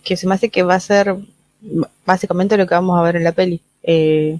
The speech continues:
Riri trabajando en un laboratorio, creando su armadura, eh, saltando al rescate en algún momento, pero me parece que básicamente va a ser eso. No, no creo que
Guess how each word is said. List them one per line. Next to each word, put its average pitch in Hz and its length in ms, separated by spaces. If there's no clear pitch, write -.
Riri 185 360
trabajando 175 640
en 165 100
un 175 100
laboratorio, 185 680
creando 165 400
su 160 100
armadura, 196 640
eh, 151 520
saltando 160 640
al 170 100
rescate 160 840
en 156 140
algún 160 220
momento, 190 520
pero 156 500
me 170 120
parece 185 240
que 185 100
básicamente 180 500
va 180 100
a - 40
ser 170 120
eso. 165 320
No, 160 160
no 151 160
creo 180 180
que 170 80